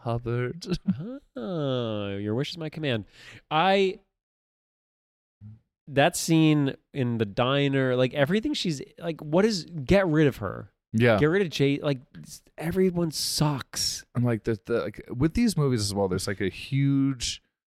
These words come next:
Speaker 1: obsession with, like, you know, like, the one hand or one foot step out with the both hands spread. And it's like,
Speaker 2: Yeah.
Speaker 1: it's like
Speaker 2: Yeah.
Speaker 1: that dance and then, like, the
Speaker 2: Yep.
Speaker 1: Charleston and
Speaker 2: You're
Speaker 1: all these
Speaker 2: looking
Speaker 1: different
Speaker 2: great, by the
Speaker 1: things.
Speaker 2: way.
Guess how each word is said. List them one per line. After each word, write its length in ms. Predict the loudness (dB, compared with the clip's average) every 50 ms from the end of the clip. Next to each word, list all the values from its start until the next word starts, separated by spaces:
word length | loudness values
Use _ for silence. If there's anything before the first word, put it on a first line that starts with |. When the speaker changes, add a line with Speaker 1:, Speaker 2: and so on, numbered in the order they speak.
| _ _ _ _
Speaker 1:
obsession 460 | -6 -4 -2 0 2 0 0 0 -2
with, 100 | -4 -2 -2
like, 160 | -2 -4 -4 _ _ _ _ _ _ _ _ _ _ _ _ _ _ _ _ _ _ _ _ _ _ _ -4
you 100 | -2 0
know, 140 | 0 2 2
like, 180 | 0 0 -2
the 300 | -2 -2 -2 -2 -4 -6 -10 _ _ _ _ _ _ _ _
one 340 | -2 0 2 2 2 2 0
hand 600 | 0 -2 -2 -4 -4 -4 -4 -4 -4 -6 -6 -2
or 140 | -2 0 0
one 300 | 0 0 0 0 0 0
foot 320 | -2 0 -2 -2 -2 0
step 440 | -2 -2 -2 0 0 0 0 0 0
out 200 | 2 2 2 0
with 120 | -2 -4
the 80 | -6 -10
both 320 | -8 -4 -2 -2 -2 -2
hands 300 | -4 -6 -6 -6 -4 -4 -4
spread. 720 | -4 -4 -2 0 0 2 4 4 2 2 0 -4 -8 -12 -14
And 120 | -6 -2
it's 160 | 0 2 4 4
like, 80 | 2 0
Speaker 2:
Yeah. 40 |
Speaker 1:
it's 100 | -2 -2
like 280 | -4 -4 -4 -6 _ _ _ _
Speaker 2:
Yeah. 240 | 6 8 8 8 8 6
Speaker 1:
that 260 | 4 2 2 0 -4
dance 400 | -4 -2 -2 -2 -2 -4 -4 -4
and 160 | -2 -2 -2
then, 100 | -2 -2
like, 160 | -2 -4 -4
the 80 | -2 2
Speaker 2:
Yep. 160 | 4 6 6
Speaker 1:
Charleston 420 | 6 6 4 2 0 0 -2 -2 -2
and 80 | -2
Speaker 2:
You're 80 | -2 2
Speaker 1:
all 60 | 4 6
these 60 | 6
Speaker 2:
looking 200 | 6 6 6 4
Speaker 1:
different 280 | 4 4 4 4 4
Speaker 2:
great, 180 | 2 0 0 0
by 20 | 0
the 60 | 0
Speaker 1:
things. 140 | 0 0 -2
Speaker 2:
way. 60 | -6